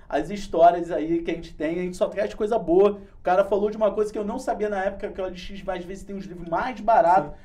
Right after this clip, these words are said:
Speaker 1: que o próprio Mercado Livre, alguns sites, estande virtual, que é o maior, mas ele vai pelo custo-benefício.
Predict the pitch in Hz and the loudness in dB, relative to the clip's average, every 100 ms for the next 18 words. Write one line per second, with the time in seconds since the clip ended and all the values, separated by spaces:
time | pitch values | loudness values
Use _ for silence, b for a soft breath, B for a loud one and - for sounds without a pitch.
0 | B 196 180 190 196 196 185 190 175 156 | B -8 0 0 0 -6 -2 -2 -2 -4
1 | 170 190 165 170 190 - 175 190 - - | -4 -6 -6 -6 -8 -2 -2 -2 -6 -10
2 | 208 202 202 202 185 165 180 175 175 156 | -8 -8 -8 -6 4 4 4 -4 -2 0
3 | 160 202 B B B - 156 175 196 214 | 0 -2 B B B -6 -4 -2 -4 -6
4 | 208 - 196 196 202 - 208 196 170 196 | -8 0 0 0 -4 -4 -10 -12 -8 -8
5 | 214 - 131 - 131 | -8 -10 -12 -10 -14